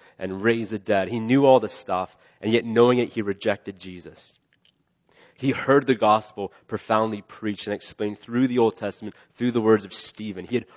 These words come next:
heard the gospel, and he rejected it. And I think that sometimes it's easier for you and me to believe that God might save the most violent thug who, who's never been exposed to the gospel. If only God will share the, if someone will share the gospel with him.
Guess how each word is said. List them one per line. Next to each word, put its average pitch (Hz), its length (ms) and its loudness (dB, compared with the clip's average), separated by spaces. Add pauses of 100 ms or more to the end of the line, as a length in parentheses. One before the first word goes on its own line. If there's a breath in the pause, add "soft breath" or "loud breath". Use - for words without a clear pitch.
heard 135 420 2
the 110 80 -6
gospel, 104 600 0 (180 soft breath)
and 98 100 -14
he 110 120 -4
rejected 98 560 -4
it. - 140 -20 (360 soft breath)
And 117 80 -4
I - 20 0
think 156 180 4
that - 100 4
sometimes 135 480 0
it's - 160 -16
easier 127 320 -4
for - 160 -10
you 110 120 -2
and 113 120 0
me 110 160 -4
to 113 120 -10
believe 104 500 -4
that 92 180 -6
God 120 180 4
might 131 180 2
save 113 320 -4 (220 loud breath)
the 110 60 -12
most 110 220 0
violent 110 440 2
thug 98 480 -4 (300 soft breath)
who, 107 160 -6
who's 104 160 -10
never 117 200 2
been 120 140 -2
exposed 110 360 -2
to - 60 -20
the 104 60 -20
gospel. 101 380 0
If - 80 -14
only 139 200 -2
God 127 240 -2
will 110 100 -8
share - 180 -10
the, 117 200 -14
if 113 60 -12
someone 127 240 -8
will 113 80 -8
share 123 160 -12
the 127 60 -16
gospel 127 340 -2
with 107 140 -6
him. 101 180 -8